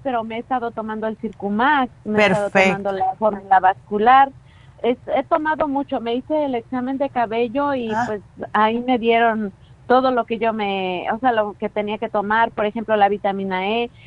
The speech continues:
Speaker 1: la vitamina D tres, yo estaba baja, ahorita ya estoy bien.
Speaker 2: Perfecto.
Speaker 1: Ahora, ¿sabe qué, doctora? Este, el Zen Plus yo lo estuve tomando como por dos años, sin parar, casi siempre
Speaker 2: Mm.
Speaker 1: era que yo lo tenía que tener porque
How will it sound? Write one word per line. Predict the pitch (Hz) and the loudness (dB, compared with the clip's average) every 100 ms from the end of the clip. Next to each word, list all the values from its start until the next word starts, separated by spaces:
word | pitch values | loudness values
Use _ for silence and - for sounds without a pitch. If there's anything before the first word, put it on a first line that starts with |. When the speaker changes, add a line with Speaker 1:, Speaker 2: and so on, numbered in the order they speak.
| - | -6
Speaker 1:
la | - 208 | 4 4
vitamina | 220 220 214 240 247 254 | 4 2 0 0 0 0
D | 240 240 | 0 -2
tres, | 240 240 277 - | 0 0 -2 -4
yo | 226 | -6
estaba | - 220 196 196 | -4 -2 2 2
baja, | 233 277 262 | 2 0 0
ahorita | 208 208 214 208 | 0 0 -2 -4
ya | 190 | -4
estoy | 190 165 196 | -4 -4 -4
bien. | 185 240 269 185 | -4 0 0 0
Speaker 2:
Perfecto. | 190 | -2
Speaker 1:
Ahora, | 220 240 269 285 | -2 0 -2 -2
¿sabe | 277 269 269 | -4 -4 -4
qué, | 269 | -6
doctora? | 262 269 - 269 302 349 - - - - - 233 - | -6 -8 -6 -2 -2 -4 -18 -20 -20 -20 -20 -14 0
Este, | 220 220 - - 233 233 226 - 240 | 2 2 0 -2 -2 0 -2 0 0
el | 254 226 | 0 0
Zen | 294 311 - | -2 -2 -2
Plus | 302 339 349 | 0 0 -2
yo | 277 | -2
lo | 277 | 0
estuve | 285 - 277 | -2 -2 -2
tomando | 277 247 247 247 | -2 -2 -2 -4
como | 247 220 196 | -4 -4 -2
por | 196 | -2
dos | 190 214 220 | -2 -2 0
años, | 269 311 240 180 | 0 0 -2 -4
sin | 233 214 | -2 0
parar, | 214 208 269 339 | 2 4 4 2
casi | - 240 - - | 0 -2 -2 -8
siempre | 247 247 262 254 240 | -2 0 0 -2 -2
Speaker 2:
Mm. | |
Speaker 1:
era | 233 220 185 165 | 0 0 0 0
que | 202 208 | -2 -2
yo | 220 | -2
lo | 220 | -4
tenía | 220 214 | -4 -6
que | 214 220 | -4 -4
tener | 208 208 226 | -4 -2 -4
porque | 226 226 220 190 | -4 -2 0 0